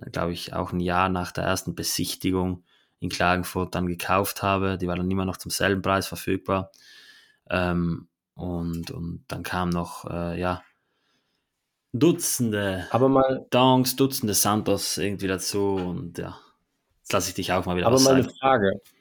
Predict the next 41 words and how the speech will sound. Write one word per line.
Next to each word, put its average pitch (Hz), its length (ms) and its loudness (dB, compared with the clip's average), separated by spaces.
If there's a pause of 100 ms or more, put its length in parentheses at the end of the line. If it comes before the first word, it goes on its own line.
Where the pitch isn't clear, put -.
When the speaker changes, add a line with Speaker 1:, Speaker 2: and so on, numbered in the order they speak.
(580)
Speaker 2:
Aber 113 180 4
mal 117 100 4
eine 113 120 2
Frage. 110 680 0
Ähm, 104 520 -2 (320)
du 113 80 2
hast 117 140 2
jetzt 117 160 -6
viel - 160 -2
über 113 160 2
die 104 120 2
Entwicklung 110 420 -2
gesprochen 135 640 -2
und 101 220 -2
welche 101 260 -4
Uhren 110 260 -2
da 123 100 0
so 117 140 -4
kamen. 120 440 -6 (300)
Was 101 240 2
waren 127 140 4
da 113 80 6
so 107 100 4
deine 104 280 4
Haupteinflussfaktoren? 98 1120 -2
Also 98 380 2 (160)
war 101 100 6
das 101 140 0
jetzt 104 200 -4
durch - 140 -2
Instagram 139 800 2
oder 104 600 4 (300)
wie, 107 220 2
also 107 180 4
so 104 220 4
wie 117 100 4
bist 120 220 2
du 110 80 4
auf 104 180 4
die 110 200 -2
doch 113 320 0